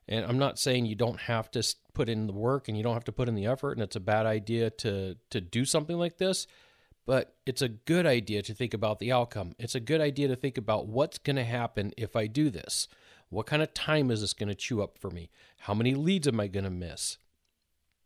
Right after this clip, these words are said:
And so sometimes I have seen friends,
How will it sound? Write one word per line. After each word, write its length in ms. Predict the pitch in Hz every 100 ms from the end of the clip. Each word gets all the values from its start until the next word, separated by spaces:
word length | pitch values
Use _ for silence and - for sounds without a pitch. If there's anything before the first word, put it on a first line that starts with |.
| _ _ _ _ _ _ _ _ _ _ 131
And 240 | 131 127
so 240 | - 143
sometimes 640 | 135 - 190 175 147 143 - _ _ _ _ 117
I 140 | 139
have 140 | 156
seen 440 | 143 151 127 120 139 _
friends, 640 | _ - 101 107 143 -